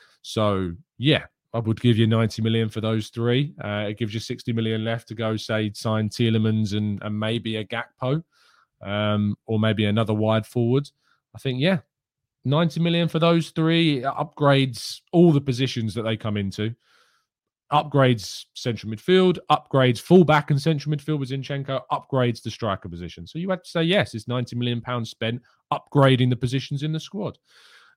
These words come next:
Andrea says, "Do you think Hickey is still realistic?" I think there's interest, and I think there's interest in Zinchenko, but I don't see them as happening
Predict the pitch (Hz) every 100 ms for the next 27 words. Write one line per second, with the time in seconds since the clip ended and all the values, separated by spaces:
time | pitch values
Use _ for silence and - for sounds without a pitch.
0 | 131 131 151 143 143 135 120 175 170 165
1 | 170 139 190 185 139 120 139 123 117 117
2 | 143 147 127 - - 240 190 131 123 127
3 | 120 113 - - _ - 123 127 135 123
4 | 120 113 113 117 104 107 123 107 104 98
5 | _ _ - 110 110 - 131 120 113 -
6 | 131 117 110 104 123 - 117 104